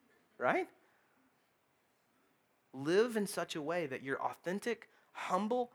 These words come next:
faithfulness causes them to go, "No, no, no, there's something different about you.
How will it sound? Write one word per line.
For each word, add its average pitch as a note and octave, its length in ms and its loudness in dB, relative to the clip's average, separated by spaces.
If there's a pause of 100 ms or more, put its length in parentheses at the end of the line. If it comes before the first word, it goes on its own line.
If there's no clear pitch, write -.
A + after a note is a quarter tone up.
faithfulness C#3+ 840 -2
causes A3 460 -2
them D3 100 -4
to - 80 -14
go, E3+ 200 -4
"No, E3+ 100 -6
no, A3+ 80 -4
no, G#3 100 -8 (800)
there's - 120 -12
something B3+ 300 -6
different D#3+ 380 -8
about A#2 280 -8
you. A2+ 140 -18